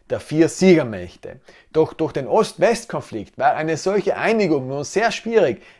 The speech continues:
wenn nicht unmöglich geworden. Bei der Außenministerkonferenz in London im Dezember neunzehnhundertsiebenundvierzig, bei der es eben eine Lösung dieser Deutschlandfrage geben sollte, wurde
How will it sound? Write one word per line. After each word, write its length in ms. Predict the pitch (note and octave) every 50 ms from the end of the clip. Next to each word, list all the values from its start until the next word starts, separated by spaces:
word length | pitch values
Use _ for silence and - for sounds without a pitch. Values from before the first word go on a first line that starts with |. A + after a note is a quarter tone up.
| _ -
wenn 180 | C#3+ E3 G#3
nicht 240 | A3+ A3+ G3+ - -
unmöglich 580 | F3+ F3+ F3 E3+ F3 F3+ F#3 D#3+ E3 C#3 - -
geworden. 460 | - G#2 F2+ - - - - - - _ _ _ _ _ _ _ _ - - - - _
Bei 140 | - C#3+ D3+
der 180 | D#3+ A2+ A#2
Außenministerkonferenz 1300 | D3+ G3+ G#3 - G#3 G3+ F#3 F3+ F3 F3+ E3+ - - D#3 - - C#3+ C#3+ C3 - D3 C3 C3 D3 D3 -
in 120 | B2+ A#2+
London 500 | A#2+ C3 D3 E3 E3+ D3+ C#3 A2+ G2+ F#2+
im 180 | - A#2 A2 G#2
Dezember 540 | A2 G2+ - - E3 G3 G#3+ G#3 E3+ D3 B2+
neunzehnhundertsiebenundvierzig, 1600 | A#2+ A2 A2 A2+ - - A2+ G#2+ G#2 G#2 G2+ - - F3 G3+ F#3 F#3 E3 D#3 C3 - - B2+ B2+ B2 A#2+ - B2+ B2 A#2+ - _ _ - - - - -
bei 140 | - D3 D3+
der 220 | C#3+ G3 A3+ A#3 A#3
es 100 | - F3+
eben 240 | G3 G3+ G3 G3
eine 260 | D3+ E3+ F#3 F#3 F#3 F3
Lösung 460 | E3 F3 G#3+ B3 - - F#3 E3 D3
dieser 260 | D3 C#3+ - D3 C3
Deutschlandfrage 960 | - - D3 F3+ G#3+ - F3+ E3+ D3 - - C#3 B2+ B2 A2+ A#2+ G#2+ A2+ G#2+
geben 340 | - D3+ E3+ G3 G3+ F#3+ E3
sollte, 680 | - - C3 A#2+ A2+ A2+ A2+ - - C3 C#3+ D3 C#3 - _ _ - - - - - - - _ _ -
wurde 480 | B2 D#3+ G#3 G#3+ G3+ G3 F#3 E3 C#3